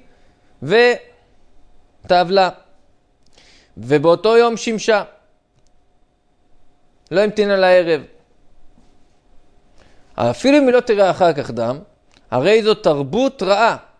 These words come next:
זה לא בסדר. למה? כי צריך לחשוב שאולי כן תראה אחר כך דם,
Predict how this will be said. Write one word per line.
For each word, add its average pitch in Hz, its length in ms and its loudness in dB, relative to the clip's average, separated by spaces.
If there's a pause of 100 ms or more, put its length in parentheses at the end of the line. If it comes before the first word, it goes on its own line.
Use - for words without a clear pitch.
זה 160 80 -10
לא 240 100 -4
בסדר. 262 640 0
למה? 151 240 -2
כי 165 120 -12
צריך 202 240 -6
לחשוב 240 260 -2
שאולי 196 260 0
כן 180 200 0
תראה 156 260 0
אחר 139 200 0
כך 131 180 -6
דם, 143 220 2